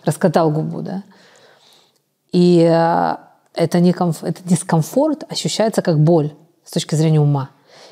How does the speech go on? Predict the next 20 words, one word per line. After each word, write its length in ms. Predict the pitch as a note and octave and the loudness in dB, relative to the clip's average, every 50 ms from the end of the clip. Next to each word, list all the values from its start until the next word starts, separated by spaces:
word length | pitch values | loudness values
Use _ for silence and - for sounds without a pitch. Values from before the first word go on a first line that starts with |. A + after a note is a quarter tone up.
| _ _ _ | _ _ _
И 40 | E3+ | 2
он 120 | F3 F3 | 2 4
говорит: 220 | D#3+ F3+ E3+ F3 | 4 4 2 2
"Да 80 | - A3+ | -2 -6
куда 260 | - - E4 C#4+ D4 | -2 0 0 0 0
ты 180 | D4 - - D#4 | 0 0 2 2
лезешь? 420 | D4 C#4+ C#4+ D4 C#4+ B3 B3+ A#3 | 4 4 4 4 4 2 2 2
Зачем 280 | A#3+ A3+ - - B3+ A#3+ | 0 -2 -2 -2 -2 0
тебе 220 | - B3 A3 A#3+ | 0 2 0 0
это 160 | A3+ - - - - | 0 -4 -12 -4 -2
надо? 240 | B3 A3 F3 E3+ | 0 2 2 0
Будь 200 | E3 F3 G#3 - | 0 0 0 -2
осторожен". 640 | A3 G3+ - - A3 G#3 G3 F3 D3+ C#3+ D3 B2 D3+ C#3 | -2 -4 -2 -2 -2 0 0 0 0 -2 -6 -8 -6 -4
Да? 140 | D#3+ E3+ | -4 0
"Бережёного 480 | D#3+ E3 F3+ F#3 F#3 A#3 A#3 A3+ G#3 G3 | 2 2 2 4 2 2 2 4 2 4
Бог 220 | F#3 G3 F#3+ E3 | 4 4 2 2
бережёт", 400 | D3+ D3+ C#3+ C#3+ C3+ C#3 C3+ - | 2 2 2 2 0 -2 -4 -2
есть 160 | D3+ C#3+ - - | -4 -6 -6 -6
такое 240 | D3+ - - D3+ | -10 -8 -6 -4
выражение. 540 | D3+ D3+ D3 D3+ D#3 D3+ D3 C#3 C3+ C3 C#3+ | -2 -2 -2 -2 -2 -2 -4 -4 -6 -8 -12